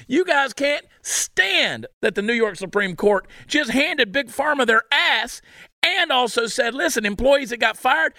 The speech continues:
bring 'em back, reinstate 'em, and give 'em back pay."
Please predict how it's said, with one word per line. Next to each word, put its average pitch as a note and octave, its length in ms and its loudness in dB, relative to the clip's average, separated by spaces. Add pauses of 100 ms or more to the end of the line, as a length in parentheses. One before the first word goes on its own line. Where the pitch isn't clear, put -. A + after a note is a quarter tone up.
(140)
bring B3+ 260 4
'em D4 80 -10
back, C4+ 400 0
reinstate B3 580 -2
'em, A3+ 140 -4
and A#3 160 -2
give B3+ 140 2
'em A3 140 -8
back F#3 280 0
pay." C#3+ 380 -4